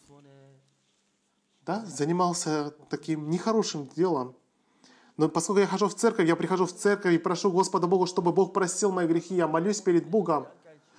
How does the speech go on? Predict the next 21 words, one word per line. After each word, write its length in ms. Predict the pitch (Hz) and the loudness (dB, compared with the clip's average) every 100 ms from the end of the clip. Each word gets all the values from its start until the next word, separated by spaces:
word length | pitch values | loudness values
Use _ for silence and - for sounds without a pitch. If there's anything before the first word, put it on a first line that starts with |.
| - - | -20 -4
И 80 | 175 | 0
потом 300 | 185 190 180 | 0 0 -2
прошу: 420 | - 202 196 208 | 0 -2 2 2
"Господь 300 | 170 180 220 | 2 0 2
Бог, 120 | 202 | 2
сделай, 240 | 151 208 220 | 2 2 2
чтобы 220 | 214 180 | 2 2
я 100 | 190 | 4
не 140 | 196 | 4
пошел 560 | 214 220 - 262 214 - - - | 2 0 2 2 2 -2 -16 -4
сегодня 420 | - 165 180 170 | -2 2 2 0
к 140 | - | -2
моим 180 | 175 165 | -2 0
друзьям, 520 | 160 160 - 147 135 - - | 0 0 0 -2 -2 -12 -4
потому 200 | 165 190 | 0 2
что 100 | 190 | 0
там 220 | 196 233 | 0 0
я 80 | 220 | 0
снова 260 | 208 233 226 | 0 2 2
буду 240 | 185 180 | 2 0
воровать". 560 | 160 160 143 139 127 | 0 0 0 0 -2